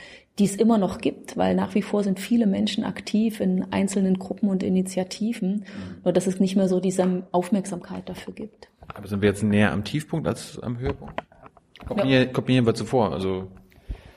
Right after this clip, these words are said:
Speaker 1: Nee, bei der Klimaschutz-, ähm, bei der Klimagerechtigkeitsbewegung auf keinen Fall. Ich nehme an, würde sagen, die hat jetzt demnächst wieder einen Höhepunkt, ähm, in N R W. Ähm, was die Anti-Hartz-vier-Bewegung anbelangt, sind wir jetzt gerade wirklich, äh, <laughs> sozusagen in der Delle angekommen. Man kann nur hoffen, dass es da auch mal wieder einen Aufschwung gibt,
Speaker 2: Mhm.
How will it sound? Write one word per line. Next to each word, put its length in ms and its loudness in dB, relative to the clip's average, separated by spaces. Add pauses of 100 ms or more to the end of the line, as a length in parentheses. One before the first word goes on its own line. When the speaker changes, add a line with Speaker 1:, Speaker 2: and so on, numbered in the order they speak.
(140)
Speaker 1:
Nee, 80 4
bei 120 6
der 120 0
Klimaschutz-, 600 -6
ähm, 200 2
bei 100 2
der 80 0
Klimagerechtigkeitsbewegung 1300 -2
auf 140 -8
keinen 200 -2
Fall. 280 -4
Ich 120 -6
nehme 240 0
an, 320 -2
würde 160 0
sagen, 180 0
die 160 -2
hat 140 -2
jetzt 220 -6
demnächst 420 0
wieder 160 -2
einen 160 0
Höhepunkt, 640 0
ähm, 260 -6
in 120 -8
N 160 -6
R 160 -6
W. 240 0 (500)
Ähm, 340 4
was 220 2
die 680 2
Anti-Hartz-vier-Bewegung 960 0
anbelangt, 480 0
sind 120 -4
wir 80 2
jetzt 220 0
gerade 340 -2
wirklich, 500 -4
äh, 100 -4
<laughs> 180 -6
sozusagen 540 0
in 80 2
der 100 4
Delle 340 4
angekommen. 640 -4
Man 140 -2
kann 160 -6
nur 160 -2
hoffen, 240 -4
dass 160 -4
es 100 -2
da 140 -2
auch 100 -2
mal 160 -2
wieder 180 0
einen 80 -2
Aufschwung 600 0
gibt, 240 2
Speaker 2:
Mhm. 340 -10